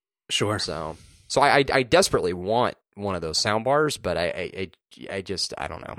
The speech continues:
Speaker 2: It just doesn't seem like, doesn't seem like we'd get much use out of it.
Speaker 1: Is there a price point at which, like, some fire sale, um, put in a, a chapter picture of Tobias,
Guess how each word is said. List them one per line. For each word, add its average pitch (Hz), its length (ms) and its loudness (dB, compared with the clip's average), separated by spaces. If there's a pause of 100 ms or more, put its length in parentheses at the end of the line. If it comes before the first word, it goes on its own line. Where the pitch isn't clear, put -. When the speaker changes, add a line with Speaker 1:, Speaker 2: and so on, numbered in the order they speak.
Speaker 2:
It 87 120 -6
just 87 180 -6
doesn't 87 240 -6
seem 92 320 -6
like, 76 440 -8 (500)
doesn't 98 200 -2
seem 101 180 -2
like 92 160 -4
we'd 92 160 -8
get 82 160 -6
much - 340 -8 (160)
use 76 380 -10
out - 100 -12
of - 80 -14
it. - 140 -10 (640)
Speaker 1:
Is 123 180 4
there 143 140 6
a 117 60 6
price - 580 0
point 107 420 -2 (100)
at - 140 -4
which, 110 380 0
like, 104 180 0
some 110 400 -2
fire 107 380 0
sale, 104 580 -2 (720)
um, 101 560 -6 (720)
put - 100 2
in 110 120 2
a, 104 200 2
a 113 100 -2
chapter 98 440 -2
picture - 360 -8
of 104 100 -6
Tobias, 107 500 -12